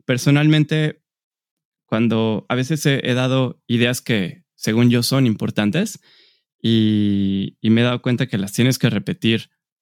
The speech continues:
varias veces. Eh, y, y no solo varias veces, sino a través de distintos canales. A lo mejor, si va a haber, no sé, una,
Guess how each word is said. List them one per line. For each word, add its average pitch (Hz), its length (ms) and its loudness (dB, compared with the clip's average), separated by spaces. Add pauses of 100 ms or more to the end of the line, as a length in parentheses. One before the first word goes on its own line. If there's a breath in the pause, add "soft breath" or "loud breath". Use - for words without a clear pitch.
(120)
varias 120 340 -2
veces. - 500 -8 (100)
Eh, 104 380 -6 (140)
y, 123 480 0
y 135 60 4
no 160 120 4
solo 180 280 0
varias 185 280 -2
veces, 170 440 -4
sino 123 640 2 (340)
a - 140 -6
través 135 320 0
de 180 80 2
distintos 139 520 2
canales. 127 540 -4 (280)
A - 80 -10
lo 113 80 -2
mejor, 135 500 -2 (360)
si - 180 -4
va 127 100 0
a 139 40 0
haber, 147 400 0 (100)
no 123 180 0
sé, - 340 -6
una, 123 800 0